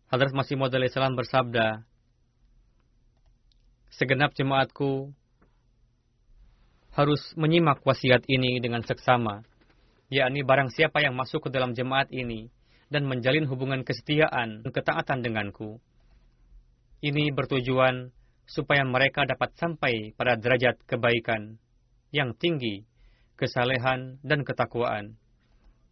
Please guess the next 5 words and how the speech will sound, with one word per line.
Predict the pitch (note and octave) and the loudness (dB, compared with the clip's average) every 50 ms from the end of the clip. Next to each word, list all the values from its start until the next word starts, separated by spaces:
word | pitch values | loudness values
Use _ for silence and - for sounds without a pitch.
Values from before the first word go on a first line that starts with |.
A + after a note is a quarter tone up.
| _ - | _ -12
sehingga | - - C#3+ C#3 C3+ C3+ C3+ C#3 | -6 -2 0 0 2 2 0 0
kefasadan, | - - C#3 B2 - C3 A#2 - D3 C#3 C3+ C#3 C#3 C3+ C3+ C3+ C3 C3 B2 | 0 0 -2 -2 -2 -2 0 0 0 0 2 2 0 0 -2 -6 -12 -14 -8
kejahatan, | - - B2+ A#2 C3+ A#2+ B2+ B2+ B2 - C3 C3 B2+ C3 C3+ C3+ B2+ A#2+ | -6 -4 -2 0 2 4 4 2 2 2 -2 -2 -2 -4 -10 -14 -10 -6
dan | B2+ C3 B2 | -6 -4 -4
keburukan | A#2+ - B2+ A2+ B2+ C3+ F3+ F#3 - - C3 A2+ G#2 G2+ | -4 -4 -4 -2 0 -2 -2 0 0 0 0 0 -2 -6